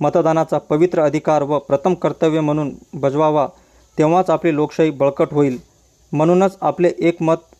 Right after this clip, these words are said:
देशातील लोकशाहीच्या भवितव्यासाठी आणि आपल्या पुढील पिढीच्या उज्ज्वल भविष्यासाठी खूप गरजेचे आहे.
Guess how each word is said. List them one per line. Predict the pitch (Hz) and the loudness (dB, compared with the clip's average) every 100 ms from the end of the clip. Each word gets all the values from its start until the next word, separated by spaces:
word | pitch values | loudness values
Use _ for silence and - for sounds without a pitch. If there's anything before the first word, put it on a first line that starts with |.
| - | -4
देशातील | 143 143 170 165 165 | -2 0 0 0 0
लोकशाहीच्या | 139 147 160 151 160 | 0 -2 -2 -2 -2
भवितव्यासाठी | 143 143 147 160 156 156 143 165 147 - _ _ | -2 -2 -2 0 0 0 -2 -2 -8 -10 _ _
आणि | 151 160 | -2 0
आपल्या | - 147 170 175 - _ _ _ _ | 0 -2 0 -2 -4 _ _ _ _
पुढील | 156 185 208 | 2 2 2
पिढीच्या | 185 175 175 175 | 2 2 2 -2
उज्ज्वल | 151 143 180 | -2 0 0
भविष्यासाठी | 147 156 156 - 160 156 156 151 | 2 0 -2 -2 -2 -2 -2 -6
खूप | - 190 139 | -2 -2 0
गरजेचे | 147 143 151 151 | 0 0 0 0
आहे. | 147 139 | -2 -4